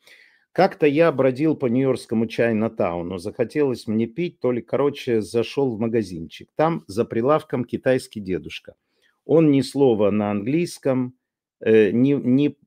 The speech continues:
ни бум-бум, просто даже hello не, не произносит. Этот дедушка там явно проживает давно, в сердце Нью-Йорка. Может, вообще там родился, но ему инглиш не нужен, он не выходит за пределы своего Чайна-тауна.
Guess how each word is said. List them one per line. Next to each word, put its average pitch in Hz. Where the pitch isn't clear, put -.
ни 139
бум-бум, 120
просто 139
даже 117
hello 92
не, 98
не 104
произносит. 92
Этот 170
дедушка 147
там 120
явно 139
проживает 113
давно, 95
в -
сердце 147
Нью-Йорка. 98
Может, 165
вообще 135
там 131
родился, 98
но 113
ему 165
инглиш 127
не 120
нужен, 95
он 123
не 120
выходит 139
за 113
пределы 117
своего 104
Чайна-тауна. 101